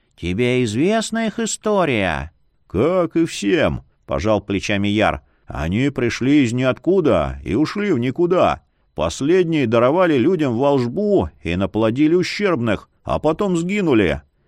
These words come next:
Благомысл усмехнулся. «Хе-хе, все так, как мы и хотели, чтобы все думали.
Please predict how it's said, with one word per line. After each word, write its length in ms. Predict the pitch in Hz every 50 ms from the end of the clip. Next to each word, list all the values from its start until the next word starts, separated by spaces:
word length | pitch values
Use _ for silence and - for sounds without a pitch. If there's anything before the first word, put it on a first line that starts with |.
| _ _ -
Благомысл 800 | 71 80 104 110 104 117 120 123 151 190 190 - - 185 175 - - -
усмехнулся. 880 | 165 151 - 170 170 151 - - 139 113 90 78 - - 85 76 69 - _ _ _ _ _
«Хе-хе, 1040 | - - - 202 214 214 220 - - 226 202 170 156 151 156 156 160 160 165 151 135 - _ _ _ _
все 380 | _ - - - 117 139 190 214
так, 600 | - - 170 156 147 143 143 139 135 127 - - _ _ _ _ _
как 320 | - 117 123 139 170 - -
мы 220 | 170 175 180 185
и 20 | 170
хотели, 580 | - 190 180 170 - 202 208 202 180 147 120
чтобы 380 | 104 - - - 135 135 143 139
все 220 | - - 156 160
думали. 560 | 160 175 180 165 127 110 101 95 85 76 -